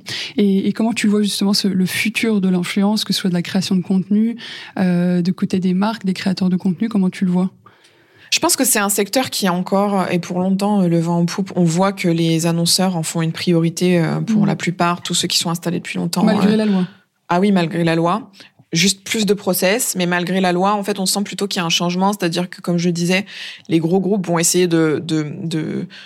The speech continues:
Speaker 2: de transférer leurs investissements sur peut-être, je sais pas, deux, trois
Speaker 1: Mm.
Speaker 2: agences dans une année, qui derrière vont aller prendre la responsabilité d'activer des créateurs, qu'ils soient
Speaker 1: Mm.
Speaker 2: seuls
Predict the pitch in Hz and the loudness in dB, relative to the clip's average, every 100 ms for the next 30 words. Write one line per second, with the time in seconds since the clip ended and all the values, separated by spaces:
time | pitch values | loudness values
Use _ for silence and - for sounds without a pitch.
0 | - - 170 - 196 - 202 208 165 165 | -14 -4 -2 0 0 2 2 2 0 0
1 | 175 185 - 175 196 196 202 - - 151 | 0 -2 -2 -2 2 2 2 -4 -4 -2
2 | 180 165 170 151 170 151 170 185 180 - | -2 0 -2 0 0 2 2 2 -2 -2
3 | 180 208 202 180 180 165 175 170 170 190 | 2 4 4 2 0 0 0 0 0 -2
4 | 196 - - - - 180 190 180 196 196 | -4 -16 -20 -6 -2 2 2 2 0 0
5 | 175 170 170 - _ - 220 214 175 175 | 0 0 -2 -6 _ -4 0 2 2 0
6 | 190 185 175 170 175 190 170 - 180 185 | -2 -2 -2 0 0 0 0 -2 -2 0
7 | 170 - 175 170 190 - 185 - 214 208 | 0 -2 -2 0 -2 -2 -2 2 2 4
8 | 202 185 165 | 4 4 0